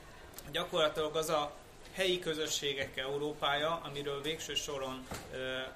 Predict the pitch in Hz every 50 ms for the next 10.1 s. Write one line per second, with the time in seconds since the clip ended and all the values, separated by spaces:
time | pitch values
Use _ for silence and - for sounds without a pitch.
0 | - - - - - - - - - 143 139 143 139 139 - 135 127 127 131 139
1 | 143 147 139 135 127 123 123 117 - - 123 113 117 127 131 131 - 165 170 185
2 | 180 - 185 175 - - 143 127 131 139 135 - - - - - - 131 120 123
3 | 123 123 123 117 - - - - 123 120 - - - - - - 131 127 131 135
4 | 123 123 120 127 127 127 139 139 131 135 131 120 120 123 123 123 123 120 117 120
5 | 127 127 127 123 123 120 117 120 - - 131 131 131 - 131 127 127 131 127 -
6 | - - - - - - 139 139 139 - - 135 127 120 120 123 139 156 170 180
7 | 185 185 196 196 196 196 - 165 170 165 165 165 - - - - 196 196 175 151
8 | 139 135 131 131 131 - 151 147 - - 151 139 131 131 127 131 131 135 131 135
9 | 131 127 123 - 123 117 123 131 147 185 196 190 - 190 170 165 160 160 156 156
10 | 151